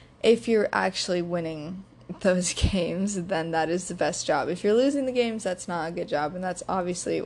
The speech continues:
a downside of being an athlete. But, um, those were things that I,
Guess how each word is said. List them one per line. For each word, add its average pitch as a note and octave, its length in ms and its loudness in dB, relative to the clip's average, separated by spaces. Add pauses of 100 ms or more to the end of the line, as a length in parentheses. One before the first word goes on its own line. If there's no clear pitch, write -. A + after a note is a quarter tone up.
a F#3 60 -2
downside E3+ 600 -2
of E3+ 220 -8
being E3+ 200 -4
an E3 60 -6
athlete. E3+ 500 -4
But, E3+ 200 0 (800)
um, E3+ 560 -2 (1400)
those G#3+ 500 4
were B3 140 6
things G3 400 -2
that F#3+ 200 -2 (440)
I, F#3+ 720 0